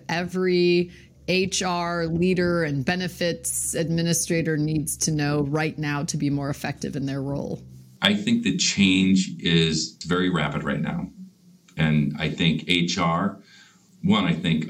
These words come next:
Speaker 2: a lot of C F Os discount H R, which I, I can't stand that. But I think H R needs to be looking at all the technology changes that are going on in the world, <laughs> m-, meaning around A I and crypto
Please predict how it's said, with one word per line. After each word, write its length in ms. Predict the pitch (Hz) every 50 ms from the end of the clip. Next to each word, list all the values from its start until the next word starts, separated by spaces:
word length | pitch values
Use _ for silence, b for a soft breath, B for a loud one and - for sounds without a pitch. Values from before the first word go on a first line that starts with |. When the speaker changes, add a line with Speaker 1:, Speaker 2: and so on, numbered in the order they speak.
| -
Speaker 2:
a 80 | - 80
lot 160 | 80 80 78
of 60 | 78
C 180 | - - 78 78
F 120 | 76 -
Os 160 | - 76 73 -
discount 480 | - - - - - 69 69 69 67
H 180 | - - - -
R, 180 | 69 67 67
which 280 | 67 - 67 - - - - -
I, 220 | - - 71 67 - -
I 60 | 73
can't 280 | 73 - 82 76 - -
stand 320 | - - 73 69 69 65
that. 260 | 65 65 67 67 - - _ _ - -
But 200 | - 80 87 82
I 100 | 80 80
think 220 | 80 87 95 87 82 -
H 300 | 92 90 87 85 - 92
R 220 | 87 85 85 85
needs 320 | 85 87 85 85 82 - -
to 100 | - 80
be 140 | 80 82
looking 400 | 80 78 80 80 80 - 80 76
at 180 | 76 76 73 - - _ _ -
all 180 | 87 92 95
the 100 | 98 104
technology 580 | 95 - 98 85 95 90 87 87 85 78 78 78
changes 440 | 78 - 80 80 78 78 78 73 -
that 100 | 78 78
are 60 | 76
going 280 | 78 78 78 76 76
on 440 | 76 76 73 71 76 73 71 71 - b b b b b
in 140 | - 85 82
the 100 | 82 82
world, 680 | 78 78 76 80 76 69 71 71 82 92 - - - B B B B B B B B _ _ _
<laughs> 500 | _ _ _ _ _ _ _ _ _ -
m-, 160 | - 85 85 82 - - -
meaning 400 | - 90 92 92 92 92 90 87
around 400 | 87 82 82 80 80 78 78 82
A 220 | 87 87 85 85
I 480 | 80 80 80 78 80 80 78 78 80 B B B B B B -
and 420 | 80 78 76 73 73 71 71 71
crypto 920 | - - - 98 85 82 - - 85 80 78 76 76 76 76 76 76 -